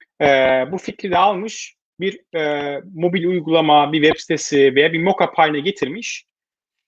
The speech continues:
ve şey diyor, hani, "Nasıl tasarımlar? Olmuş mu? Ürün güzel mi? Uygulama güzel mi? Ne düşünüyorsunuz? Ee, dönüş yapar mısınız?" Şimdi,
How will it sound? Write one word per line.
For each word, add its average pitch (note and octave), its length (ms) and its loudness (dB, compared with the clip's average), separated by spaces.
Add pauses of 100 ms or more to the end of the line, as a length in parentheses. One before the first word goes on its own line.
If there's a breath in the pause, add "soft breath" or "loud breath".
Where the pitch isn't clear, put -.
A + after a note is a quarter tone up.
(200)
ve G#3 240 0
şey A3+ 220 0
diyor, G#2+ 300 0
hani, C#3 300 -4 (640)
"Nasıl F#3 240 -6
tasarımlar? C#3+ 640 -2
Olmuş F3 420 -2
mu? F3 260 -6 (260)
Ürün E3+ 320 0
güzel E3 300 2
mi? C#3 140 -2
Uygulama D#3+ 420 0
güzel E3 340 -2
mi? D3+ 180 -4
Ne E3+ 80 -2
düşünüyorsunuz? D3+ 760 -6 (680)
Ee, D3+ 40 -2 (380)
dönüş F#3 200 0
yapar G3+ 280 2
mısınız?" A2+ 540 -12 (840)
Şimdi, D3 560 -4